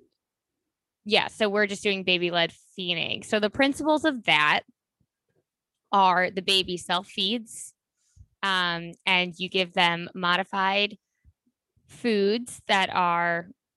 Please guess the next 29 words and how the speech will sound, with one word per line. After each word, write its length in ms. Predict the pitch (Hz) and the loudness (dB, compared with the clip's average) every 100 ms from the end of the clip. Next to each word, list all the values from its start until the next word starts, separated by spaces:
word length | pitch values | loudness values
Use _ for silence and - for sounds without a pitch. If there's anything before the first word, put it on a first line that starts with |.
| - | -4
basically 840 | 190 185 202 202 185 175 180 - _ _ _ _ - | -4 -4 -6 -4 0 0 -2 -8 _ _ _ _ -4
parts 340 | 214 185 - | -2 -2 -4
of 100 | 190 | -8
your 140 | 175 180 | -6 -4
family 500 | - 170 175 196 226 | 0 0 0 -4 -4
meals. 640 | 196 170 185 269 - - _ _ _ _ | -2 0 -2 -4 -10 -20 _ _ _ _
So 260 | - 185 | -4 0
you 240 | 175 175 170 | 0 0 -2
just, 360 | 180 165 - | -2 -4 -2
uh, 440 | 180 165 160 156 143 - - | 0 2 2 2 -2 -6 -6
you, 340 | 180 170 165 - - - - _ - | -2 -2 -2 -10 -20 -20 -20 _ 0
um, 460 | 175 156 156 170 - _ _ - - _ | 2 2 -2 -8 -14 _ _ -20 -20 _
for 120 | 202 | 2
instance, 500 | 190 180 - 175 175 | 2 2 -2 -4 -4
when 160 | - 175 | -4 -2
the 60 | 165 | -2
child's 420 | - 156 - - | 0 0 0 -8
six 420 | - 196 - - | -4 -4 -6 -16
to 600 | - - 185 170 165 160 - _ _ _ _ 208 | -10 0 2 4 2 -2 -8 _ _ _ _ 2
eight 180 | 226 | 2
months, 580 | 247 254 262 269 - - - | 2 0 0 -2 -8 -18 -8
you 320 | 208 190 180 - _ - | -2 0 0 -6 _ -2
give 160 | 196 180 | -2 0
them 180 | 175 | -2
finger 400 | 175 - 285 294 | -2 0 2 0
foods 400 | 277 302 294 240 | 2 2 2 0
that 160 | - 208 | -2 0
they 140 | 185 | 0
can 480 | 180 180 170 170 - | 0 -2 -4 -6 -12